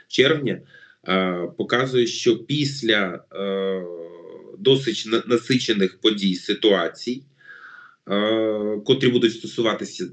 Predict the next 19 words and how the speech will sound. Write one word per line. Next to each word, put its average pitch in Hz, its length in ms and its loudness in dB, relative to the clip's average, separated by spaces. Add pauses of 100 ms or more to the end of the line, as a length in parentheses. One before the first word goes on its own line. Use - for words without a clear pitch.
(100)
не 117 300 0
тільки 139 400 0
там 85 260 -4
Харківської 92 720 -2
області, 85 560 -2
а 95 80 0
інших, 98 800 -2
е, 82 40 0
областей 87 840 0
та, 80 460 -4 (600)
е, 82 360 0 (880)
практично 98 440 0
всієї 95 440 6
лінії 82 360 2
фронту, 92 540 0 (560)
е, 104 240 -4
буде 107 760 4 (300)
певний 92 680 0
тайм-аут 95 800 0